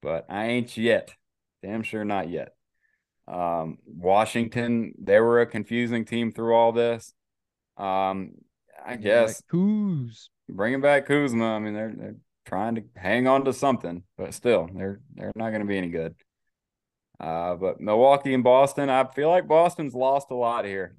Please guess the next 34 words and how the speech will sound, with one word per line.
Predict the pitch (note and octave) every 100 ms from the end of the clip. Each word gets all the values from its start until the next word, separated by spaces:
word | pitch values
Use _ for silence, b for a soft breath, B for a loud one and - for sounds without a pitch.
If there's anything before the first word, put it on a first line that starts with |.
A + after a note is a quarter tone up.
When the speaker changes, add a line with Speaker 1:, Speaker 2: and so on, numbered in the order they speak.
| D#2+
Speaker 1:
Again, | G2 G#2+ G#2+ F2 -
I | F2
really | F#2+ A2 B2
feel | A#2+ C3 C3
like | B2+
Boston | A2+ A#2+ A#2+ B2 A2+ G#2+ _ _ _ _ _ _ _ _ -
has | G#2+
lost, | A2 A2+ A2+ G#2+ -
you | A#2
know, | G#2+ G2+
this | G2 G#2+ G2 G#2
mentality | G#2+ G#2+ G#2+ A#2 A2+ G#2+ G#2
that | G#2 G2
they | G#2
were, | G#2+ G#2+ F2+ -
that | - -
they | G#2+
need | G#2 A2+ B2+ G2
as | E2 F#2
a | F#2+
team. | G#2 A2+ G2 D2
I |
mean, | D#2 D#2+
that | F#2 -
losing | F2 G#2 A2+ A#2
Grant | A2+ B2 A#2
Williams | B2 B2 A#2+ A2
and |
Marcus | A#2 B2 A#2 -
Smart, | A#2+ A#2 A#2+ - _ _ _ _ _ _ -
that's | F#2+ -
gonna | B2
be | B2+
tough. | B2+ B2 C3 -